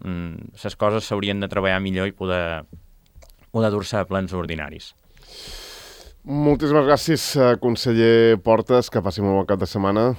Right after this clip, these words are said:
Speaker 1: Igualment a tots.
Speaker 2: I, doncs, el següent, en aquest cas, eh, per or-,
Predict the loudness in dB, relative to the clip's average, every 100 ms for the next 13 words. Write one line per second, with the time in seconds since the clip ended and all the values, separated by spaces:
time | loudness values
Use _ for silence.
0 | -4 -2 2 2 2 -2 -2 -4 -6 -16
1 | -18 -16 -4 0 4 4 4 0 0 4
2 | 6 4 2 -2 0 2 2 2 0 -2
3 | -2 0 0 0 -2 0 0 0 0 2
4 | 0